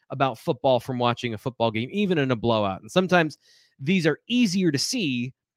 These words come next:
in these extreme circumstances. Um, if you have an advantage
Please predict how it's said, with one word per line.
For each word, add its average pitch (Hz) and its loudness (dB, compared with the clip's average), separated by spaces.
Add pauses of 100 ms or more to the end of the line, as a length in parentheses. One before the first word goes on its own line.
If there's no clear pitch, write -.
(260)
in 170 0
these 160 0
extreme 143 -6
circumstances. 101 -12 (1200)
Um, 135 -2 (120)
if 131 -6
you 214 -2
have 180 2
an 151 0
advantage 117 -6